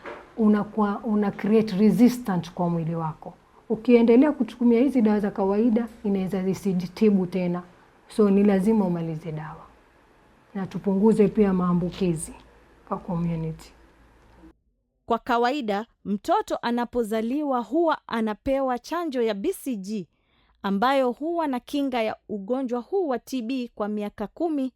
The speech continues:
Speaker 2: na saba. Shirika la utafiti la Kenya, kemri, limepiga hatua katika kutafuta chanjo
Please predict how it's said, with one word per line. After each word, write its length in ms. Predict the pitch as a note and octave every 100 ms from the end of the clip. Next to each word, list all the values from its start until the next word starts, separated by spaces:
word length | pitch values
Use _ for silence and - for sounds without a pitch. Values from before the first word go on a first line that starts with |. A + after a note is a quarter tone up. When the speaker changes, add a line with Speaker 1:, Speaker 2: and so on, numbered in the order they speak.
| -
Speaker 2:
na 160 | F#3 F#3+
saba. 440 | - F#3 D#3 D3+ _ _ _ _ _
Shirika 540 | - B3 C#4+ F4 C#4
la 160 | B3 -
utafiti 580 | A3+ - A3 C#4 C4 B3
la 120 | G#3+
Kenya, 420 | - E4+ D4+ A3
kemri, 480 | - D4+ A#3 E3+ D#3+ _ _ _
limepiga 640 | - G#3+ G#3+ G3+ D4+ B3 A#3+
hatua 520 | G#3+ G3+ - F4 E4
katika 440 | - B3 C4+ B3 B3
kutafuta 640 | A#3 A3 G#3 B3+ C4+ B3
chanjo 420 | - B3+ C4 A#3